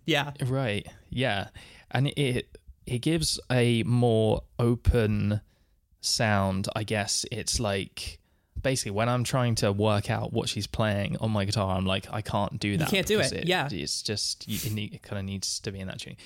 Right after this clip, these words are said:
Speaker 2: Anyway, um, with her bass providing the backbone to the song, she creates these kinda ambient and folk-inspired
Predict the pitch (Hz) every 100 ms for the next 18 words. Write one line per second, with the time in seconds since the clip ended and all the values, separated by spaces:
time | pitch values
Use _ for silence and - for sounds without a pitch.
0 | - - 139 107 90 95 - - - _
1 | - 117 110 101 98 98 - _ _ _
2 | _ 127 135 151 117 117 104 - - 104
3 | 107 104 95 95 95 92 101 101 - 101
4 | 95 98 107 107 107 110 - 101 101 110
5 | - 104 - _ - 123 120 - 113 107
6 | 101 - - - 110 104 117 113 110 104
7 | 104 - 107 107 - 110 104 - - 107
8 | - 110 101 101 -